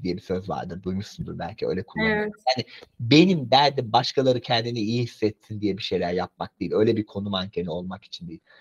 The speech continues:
Speaker 1: Ama sen bir şeyleri yaparsın, belli bir noktaya gelirsin. Evet, o sonuç olarak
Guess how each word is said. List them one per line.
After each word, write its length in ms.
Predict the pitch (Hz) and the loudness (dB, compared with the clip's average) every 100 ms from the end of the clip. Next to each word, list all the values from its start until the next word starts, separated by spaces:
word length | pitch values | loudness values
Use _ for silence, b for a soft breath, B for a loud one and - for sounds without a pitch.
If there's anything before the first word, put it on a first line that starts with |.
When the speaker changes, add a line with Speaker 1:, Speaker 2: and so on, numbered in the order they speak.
| b b - | b b 4
Speaker 1:
Ama 200 | 285 - | 4 4
sen 320 | - 285 349 | 2 2 0
bir 40 | |
şeyleri 380 | - 180 131 107 | 0 0 2 2
yaparsın, 640 | 127 - 370 - - - - _ _ _ _ _ - | 0 4 4 2 -2 -6 -6 _ _ _ _ _ 4
belli 260 | 240 269 220 | 4 6 0
bir 80 | |
noktaya 320 | 151 131 139 156 | -2 0 -2 -2
gelirsin. 400 | 285 240 - 359 | -4 -6 -6 -4
Evet, 220 | 202 - | -2 0
o 60 | 190 | -2
sonuç 460 | - 359 427 - | 6 8 8 8
olarak 460 | - 147 349 - | 8 8 6 0